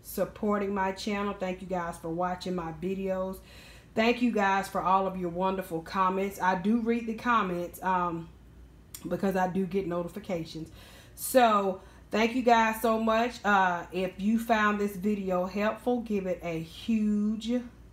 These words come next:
thumbs up. If you have not already subscribed to my channel, go ahead and subscribe. Um, if you like it, leave comments, and anything that you may suggest that I do, go ahead and drop that in the comment box.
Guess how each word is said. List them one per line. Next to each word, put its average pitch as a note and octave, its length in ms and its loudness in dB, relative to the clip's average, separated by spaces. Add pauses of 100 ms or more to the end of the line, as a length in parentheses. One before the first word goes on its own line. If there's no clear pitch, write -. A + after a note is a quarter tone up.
(120)
thumbs F#3 420 0
up. G3 400 0 (360)
If F3+ 180 -4
you G#3 120 0
have F3+ 220 0
not F#3+ 320 0
already F#3+ 440 2
subscribed F3+ 640 -2
to F#3 60 -2
my F3 220 -4
channel, F#3+ 420 -4
go F#3 260 -2
ahead F3+ 340 -2
and E3 180 -6
subscribe. F#3 840 0 (400)
Um, F3+ 420 0 (400)
if F3 220 -4
you G3 100 -2
like G3 380 2
it, G3 100 -4
leave G#3+ 300 0
comments, A3 640 -2
and G3 540 -2
anything A3 520 -2
that G#3 260 -4
you A3+ 160 2
may G3+ 300 -2
suggest G#3 560 -4
that G3+ 100 -6
I G3 140 0
do, G#3 200 -2
go G3 180 -2
ahead G3+ 200 -2
and F3+ 100 -2
drop G3 260 0
that G3 120 -2
in F#3+ 80 -2
the F#3+ 80 -2
comment G3+ 480 -2
box. G#3 380 2